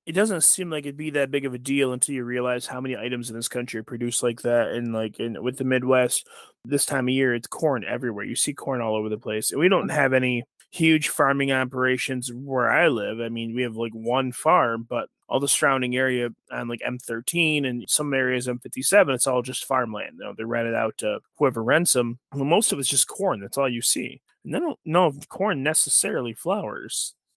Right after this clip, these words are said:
Speaker 2: Right. So you, you, that to them, that is a massive area of no food. That is a food desert.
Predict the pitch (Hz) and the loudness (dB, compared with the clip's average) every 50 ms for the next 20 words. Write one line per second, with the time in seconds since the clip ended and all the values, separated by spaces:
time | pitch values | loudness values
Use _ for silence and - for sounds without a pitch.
0 | _ _ _ - 139 147 143 117 - - - 120 - - - 139 127 123 117 117 | _ _ _ 2 4 4 4 4 2 -2 -6 -4 0 2 4 4 4 4 2 0
1 | 117 113 98 - - _ _ _ - - 135 127 131 143 143 143 143 139 135 131 | -2 -4 -6 -8 -12 _ _ _ -6 -4 -2 0 2 2 2 2 4 4 2 2
2 | 131 127 127 127 117 _ _ - 127 127 - _ _ _ - - - 117 - - | 0 -2 -4 -6 -8 _ _ -8 -8 -8 -8 _ _ _ -4 -2 -2 -2 -2 -4
3 | - 139 117 110 117 117 113 123 156 175 165 - _ _ - 113 123 131 131 127 | -2 -2 -2 -2 -4 -4 -4 -4 -4 -6 -8 -10 _ _ -2 0 2 2 2 0
4 | 123 123 123 117 110 - - - - 117 113 110 110 107 107 110 110 117 123 - | 0 -2 -2 0 -2 -2 -2 -2 -4 -6 -4 -4 -6 -4 -2 -2 -2 0 0 -2
5 | - 120 104 107 107 110 113 113 113 - - 107 98 95 101 101 98 92 95 - | -2 -2 -2 -2 -2 0 0 -2 -2 -4 -6 -10 -14 -12 -10 -10 -8 -8 -8 -8
6 | - 95 73 58 - - - _ _ _ _ - - 120 123 123 120 113 127 120 | -8 -10 -10 -12 -14 -20 -20 _ _ _ _ 0 2 4 4 4 4 4 2 2
7 | 117 107 104 - - - 131 123 120 104 98 98 104 101 98 - 80 69 - - | 2 0 -4 -6 -2 0 2 2 0 0 -2 -4 -4 -4 -4 -6 -8 -10 -14 -16
8 | - - | -18 -20